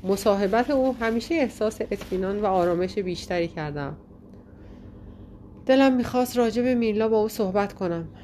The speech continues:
به نظرم می‌رسید با او از این موضوع صحبت کردن خیلی آسان‌تر از میشل است، ولی ما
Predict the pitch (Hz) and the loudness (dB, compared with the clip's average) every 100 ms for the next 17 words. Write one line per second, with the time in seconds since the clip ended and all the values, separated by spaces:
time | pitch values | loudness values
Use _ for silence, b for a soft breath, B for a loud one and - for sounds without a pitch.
0 | B 190 185 185 202 208 208 208 202 202 | B -2 0 2 2 0 0 0 -2 -2
1 | 196 190 - - - 170 202 208 254 226 | -6 -6 -14 -20 -8 0 4 6 4 4
2 | 190 208 202 185 175 170 - 180 175 170 | 0 0 -2 -2 -2 -6 -6 -6 -4 -8
3 | - 175 170 220 233 - - - - - | -6 -6 -2 -2 -2 -6 -18 -20 -20 -14
4 | - 311 240 175 175 - 160 - 175 175 | 2 4 6 4 0 -2 -6 -4 -2 -2
5 | 170 B B - 170 165 160 151 156 - | -4 B B -8 -8 -4 -4 -4 -8 -12
6 | - - - - 170 185 208 208 208 | -20 -20 -20 -10 -4 0 0 -2 -4